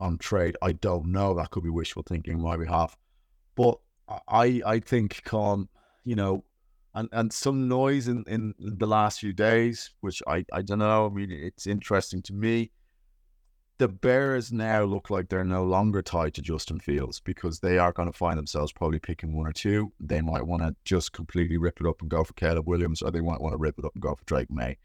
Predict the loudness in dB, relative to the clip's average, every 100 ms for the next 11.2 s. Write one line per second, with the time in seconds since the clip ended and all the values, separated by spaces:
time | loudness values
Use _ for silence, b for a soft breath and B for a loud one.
0 | _ _ _ 0 2 2 0 -4 -4 -4
1 | -4 -2 -2 -2 0 2 2 2 2 0
2 | -4 -10 -20 -20 -2 2 4 2 0 -8
3 | _ _ _ _ -20 _ _ -20 _ 0
4 | 0 -2 0 2 2 0 -2 -2 -2 -4
5 | -2 0 0 -2 -6 -6 -4 -2 -2 -4
6 | -2 0 0 0 0 -2 -4 -4 -10 _
7 | _ 0 2 2 -2 -4 _ _ _ -6
8 | -4 -4 2 2 2 -2 0 2 -2 -4
9 | 0 0 0 -2 -2 -6 -4 -2 -2 -2
10 | -2 2 2 0 -4 -4 -2 -2 -2 -2
11 | -2